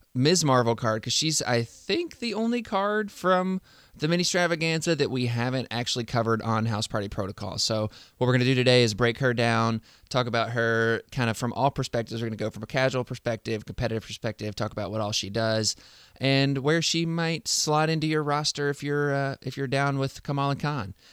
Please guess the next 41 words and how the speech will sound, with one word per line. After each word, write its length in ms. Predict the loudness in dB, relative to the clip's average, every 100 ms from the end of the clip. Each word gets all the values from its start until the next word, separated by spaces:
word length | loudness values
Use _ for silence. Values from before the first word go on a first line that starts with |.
| -20 _
And 140 | 0 2
then 140 | 4
also, 480 | 2 2 2 2 0
we 180 | 0 0
are 100 | 0
going 480 | 0 2 0 0 -4 _ _ _
to 480 | -2 0 2 0 -2 -4
talk 240 | -2 0 0
a 40 |
little 260 | -2 0 2
bit 120 | 2
about 400 | 2 2 2 0
roster 480 | 0 2 2 2 -2
building. 600 | 0 4 4 2 -4 -8 -4
And 300 | 0 0 -2 _ _ _ 0
what 160 | 2
I 40 | 2
think 280 | -2 -2
I'm 100 | -2
gonna 160 | 0 -2
do, 520 | 0 2 4 2 -2
and 200 | -2 -2
let 140 | -2 -4
me 80 | -4
get 160 | -4
the 60 | -2
suits 500 | 0 0 2 0 -4 _
out 220 | 0 0 2
there 240 | 2 2
to 280 | 2 2 2 -2 -20 -20 _
hit 180 | 2 4
us 120 | 4
up 120 | 2
with 100 | 0
some 160 | 0 4
messages 720 | 4 4 2 2 4 2 0 0
at, 340 | 0 0 0
uh, 160 | 0 2
our 140 | 0
Facebook 400 | 0 0 0 -2
page 460 | 0 2 4 2